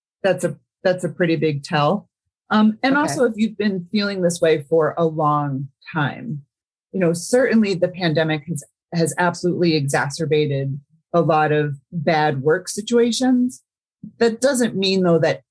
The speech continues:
Speaker 1: every single person is burnt out right now. I think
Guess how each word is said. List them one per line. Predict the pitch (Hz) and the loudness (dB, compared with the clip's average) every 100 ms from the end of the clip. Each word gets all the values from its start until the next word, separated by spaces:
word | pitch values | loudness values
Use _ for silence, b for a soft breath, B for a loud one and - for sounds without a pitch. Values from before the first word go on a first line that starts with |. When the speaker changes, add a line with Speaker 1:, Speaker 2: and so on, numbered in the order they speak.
| - | 0
Speaker 1:
every | 170 170 170 | 0 2 0
single | - 156 151 | 0 0 0
person | 151 160 151 151 | 2 0 0 -4
is | 147 | -4
burnt | 139 - 139 135 | -6 -2 0 2
out | 139 117 - _ _ - | 0 0 -4 _ _ -2
right | 131 - | -2 -2
now. | 123 - - _ _ _ _ _ _ _ - - | -6 -8 -14 _ _ _ _ _ _ _ -16 -2
I | 185 | 0
think | 175 180 165 165 | 2 2 2 0